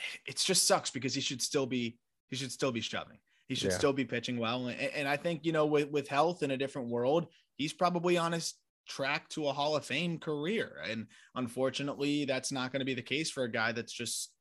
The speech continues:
Speaker 1: very injured. And, and I don't think his arm's ever really gonna be right again. And it was, it was tough to watch being at that game and covering that game. And then even speaking to him afterwards, he's such a nice guy,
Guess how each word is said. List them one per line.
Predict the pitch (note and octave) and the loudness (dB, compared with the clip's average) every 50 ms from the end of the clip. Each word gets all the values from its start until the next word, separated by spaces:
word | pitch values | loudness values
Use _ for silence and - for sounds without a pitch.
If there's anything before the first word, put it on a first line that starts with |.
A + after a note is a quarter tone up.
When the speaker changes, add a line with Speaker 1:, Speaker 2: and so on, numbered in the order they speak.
| _ _ - | _ _ -10
Speaker 1:
very | - G#2 G2+ G#2 A2 A#2 A#2+ A#2+ | -8 -8 -6 -4 -4 -2 -2 -2
injured. | B2 C#3+ D3 C3 B2 A#2 G#2+ G#2 G2+ | -2 -2 -4 -4 -4 -2 -2 -4 -4
And, | G2+ G2+ G#2 | -6 -6 -6
and | G2+ F#2+ G#2 G#2+ | -6 -4 -4 -4
I | G#2+ | -4
don't | G#2+ A2 A#2 A#2 A2+ | -4 -4 -4 -6 -6
think | A#2+ A#2+ A#2 A#2+ | -6 -6 -6 -4
his | A#2+ A2 | -4 -4
arm's | A#2 A2 A#2 A#2 A2 A2+ | -4 -4 -4 -4 -4 -4
ever | G#2+ A2 A2+ | -4 -4 -4
really | A2 G#2+ G#2+ A2+ A2+ | -6 -4 -4 -4 -4
gonna | G#2+ A2+ A2 | -4 -4 -4
be | G#2+ A2+ A2+ | -2 -2 -2
right | G#2+ G#2+ G#2 A#2+ | 0 0 0 0
again. | B2+ B2 A2 G#2+ G#2 G#2+ | 0 -2 -2 -4 -4 -6
And | G#2+ G#2+ - - - - - - - - | -6 -10 -12 -16 -20 -20 -20 -20 4 6
it | D#3 F#3 | 8 8
was, | A3+ B3 A3+ F3 - - - | 10 8 8 6 6 6 6
it | F#3+ G3+ | 4 6
was | A3 G#3+ F3+ - - | 6 4 2 2 2
tough | - F3+ F3 E3 - | 4 4 4 4 4
to | - D3 | 2 4
watch | C3+ C3+ C#3 C#3+ B2+ - | 6 8 8 8 6 4
being | - C#3 B2 A2+ | 0 -2 0 2
at | A2 A#2 B2+ A#2+ | 0 0 0 -2
that | A#2 G#2+ G#2 | -4 -4 -4
game | - G#2+ G2 F#2 F#2 | -6 -8 -8 -8 -10
and | F#2+ G2 | -10 -6
covering | - B2 A#2 A#2+ A#2 A2+ A2 | -4 -4 -2 -2 -4 -4 -4
that | G2 G2 G2 - | -6 -8 -10 -10
game. | A2 G#2 G#2 G2 G2 | -10 -8 -8 -8 -8
And | G#2+ G#2+ | -8 -8
then | G#2+ G#2 - - _ _ | -8 -10 -12 -18 _ _
even | - D#3+ F3 F#3 | -2 0 0 0
speaking | - - - D3 C#3 D3+ C#3+ | 0 0 -2 -4 -2 -2 -4
to | B2+ - B2+ | -4 -2 -2
him | A#2 A2+ | 0 0
afterwards, | G#2+ A2 A2 - - G#2+ F#2 F2 F2 F2 - | 0 0 0 -2 -6 -6 -6 -8 -8 -10 -8
he's | - C#3 B2+ - | -8 -6 -4 -2
such | - - D3+ D3 - - | 0 0 0 0 -2 -4
a | |
nice | C#3 A#2+ G#2 G#2 G#2 G#2+ A2 - - | -4 -4 -6 -6 -6 -4 -4 -4 -6
guy, | - - F#2 F#2+ F#2 F#2 F2+ F2+ D#2+ | -6 -8 -10 -8 -8 -8 -10 -12 -14